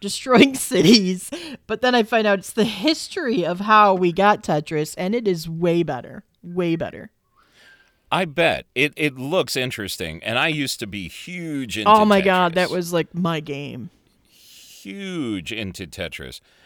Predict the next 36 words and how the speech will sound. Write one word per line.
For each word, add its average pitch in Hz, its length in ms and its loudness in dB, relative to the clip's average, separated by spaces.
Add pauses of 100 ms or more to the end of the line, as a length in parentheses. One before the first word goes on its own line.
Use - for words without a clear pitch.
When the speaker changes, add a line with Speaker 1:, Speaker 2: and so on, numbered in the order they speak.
(140)
Speaker 2:
And 113 140 -2
they 117 120 0
tried 170 460 -2
to 151 100 -6
make 104 240 -4
a 98 60 -4
movie 87 400 -8
where 82 400 -8
video 82 380 -6
games 78 440 -10
invaded 78 500 -10
the 76 100 -10
real 73 320 -10
Speaker 1:
Right. 165 200 -2
Speaker 2:
world. 80 200 -10
It 82 100 -10
was 82 160 -10
called 90 260 -8
Pixels, 92 520 -4
Speaker 1:
<laughs> - 0 -
Speaker 2:
and 101 100 0
Speaker 1:
It 214 80 4
Speaker 2:
it - 80 -10
sucked. - 480 -2
Speaker 1:
sucked, - 120 -10 (180)
hell, 202 80 -10
yeah. 160 300 -8 (120)
<laughs> - 0 - (1160)
Speaker 2:
Y-, - 200 -14
you 101 160 -6
know, 82 320 -6
sorry, 165 400 0
Adam 90 260 -2
Sandler. 107 760 -6 (160)
For 101 280 -8
every, 131 880 -6